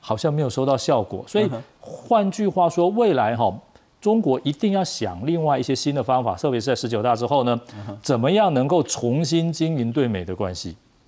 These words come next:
Speaker 1: 啊，重新经营对美的关系。
Speaker 2: 不过某种程度从人性来看哦，我说你可以骂我啦，你可以羞辱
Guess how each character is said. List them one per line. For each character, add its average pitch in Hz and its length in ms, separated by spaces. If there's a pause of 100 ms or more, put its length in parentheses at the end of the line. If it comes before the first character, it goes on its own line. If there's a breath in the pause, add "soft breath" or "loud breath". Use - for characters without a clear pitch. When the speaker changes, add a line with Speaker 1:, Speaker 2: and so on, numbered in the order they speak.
(240)
Speaker 1:
啊， 131 240
重 135 180
新 156 160
经 170 140
营 127 120
对 143 140
美 110 100
的 101 80
关 101 200
系。 95 100
Speaker 2:
不 147 80
过 240 80
某 190 100
种 147 160
程 117 140
度 139 140
从 110 180
人 113 160
性 123 160
来 92 180
看 101 220
哦， 82 40 (180)
我 95 40
说 117 240 (140)
你 110 180
可 143 140
以 131 80
骂 123 260
我 92 220
啦， 101 220
你 101 120
可 143 120
以 120 100
羞 143 300
辱 147 120